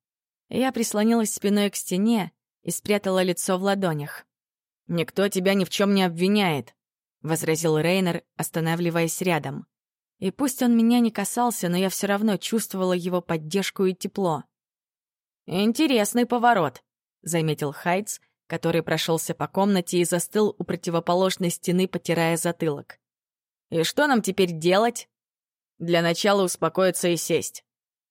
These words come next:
устраиваясь за столом, мрачно произнёс Форвик. «А ты рассказывай». Я послушно заняла место на лавке.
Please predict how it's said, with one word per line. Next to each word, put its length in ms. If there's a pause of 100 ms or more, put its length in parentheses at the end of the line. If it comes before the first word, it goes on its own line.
устраиваясь 720
за 80
столом, 440
мрачно 400
произнёс 520
Форвик. 560 (640)
«А 180
ты 180
рассказывай». 840 (1160)
Я 220
послушно 560
заняла 420
место 380
на 180
лавке. 480